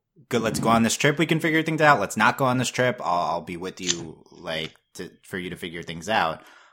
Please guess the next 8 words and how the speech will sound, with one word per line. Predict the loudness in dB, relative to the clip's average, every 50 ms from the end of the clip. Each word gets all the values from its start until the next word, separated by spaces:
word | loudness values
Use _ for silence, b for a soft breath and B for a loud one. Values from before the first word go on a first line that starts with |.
| b b
Um, | -4 0 2 4 4 4 4 2 -4 -8 -8 -12 -14 -18 _ _ _ _ _ _ _ _ _ _ -20 -20 -20 -20
this | -18 -12 -4 -2 0 0 4 4
is, | 4 4 2 0
I | 0 0 2
think | 2 2 2
this, | 2 2 2 4
like, | 4 4 4 2
speaks | -6 -4 -4 -4 -4 -4 -6